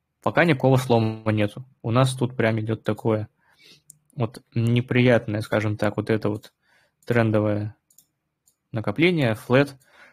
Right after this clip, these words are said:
Так что мы вообще легко можем увидеть даже что-то вот, нечто такого. Хоп. Но если здесь цена у нас начнет флетить как-то, да,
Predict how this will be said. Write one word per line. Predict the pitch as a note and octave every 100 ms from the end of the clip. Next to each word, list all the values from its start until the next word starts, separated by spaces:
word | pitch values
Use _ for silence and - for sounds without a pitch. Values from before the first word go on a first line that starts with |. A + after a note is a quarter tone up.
| _ _ _
Так | A#2
что | - - A2+ A#2 A#2+
мы | C3
вообще | D#3 C#3+ - D3
легко | B2+ C3 C3
можем | A#2+ A2+
увидеть | A2+ A#2 A2+
даже | A2+ G#2+ G#2+
что-то | A2 - A2+
вот, | G#2 -
нечто | A#2+ A2+ - -
такого. | G#2+ - B2
Хоп. | - C3+ B2+ _ _ _ _ _ _ _ _ _ _ _ _ _ _ _ _ _ _ _ _ _ _ _ _ _ _ _ _ _ _ _ _ - - _ _ _ _ _ _ _ _ -
Но |
если | B2 E3 -
здесь | B2+ B2+ B2
цена | - G#2+
у | G#2
нас | G#2 - - _ _ _ _ _ _ _ _ _ _ _ _ _
начнет | B2 A#2 - B2 A2+ -
флетить | - B2 - C3+ - - _ _
как-то, | - A2 A#2 G#2
да, | G#2+ B2+